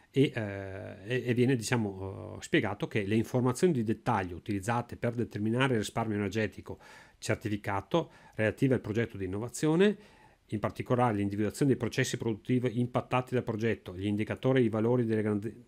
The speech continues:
delle grandezze energetiche utilizzate negli algoritmi di calcolo indicati, nonché i criteri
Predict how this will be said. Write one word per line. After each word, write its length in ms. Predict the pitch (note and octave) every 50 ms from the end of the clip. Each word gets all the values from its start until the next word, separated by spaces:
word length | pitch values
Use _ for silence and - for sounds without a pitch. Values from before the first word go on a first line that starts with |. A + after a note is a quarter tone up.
| _ _
delle 320 | - - - G#2 A2 G#2+ G#2+
grandezze 440 | G2+ A2 G#2 G#2 B2 B2+ - - B2+
energetiche 580 | A#2 A2 G2+ A#2 A#2 A2 - - G2 - G2 F#2+
utilizzate 760 | G#2+ A2 - - A#2 G#2+ G2+ A#2 B2+ A#2+ A#2 - - - - - - - - - - -
negli 240 | A#2 A2 G#2+ A2
algoritmi 500 | A2 G#2+ G#2+ G2+ G#2+ G#2+ B2+ B2 - B2+
di 140 | G#2+ G2+ F#2+
calcolo 480 | - - A#2 G#2 G2 F#2+ - - G2+ F#2
indicati, 540 | F2+ F2+ F#2 - A#2+ A2 G#2+ G2 - - -
nonché 320 | - G2+ G#2 G#2+ G2+ - D#3
i 40 | C#3
criteri 560 | - B2+ A#2+ - - C3 B2 A2+ G#2 F2+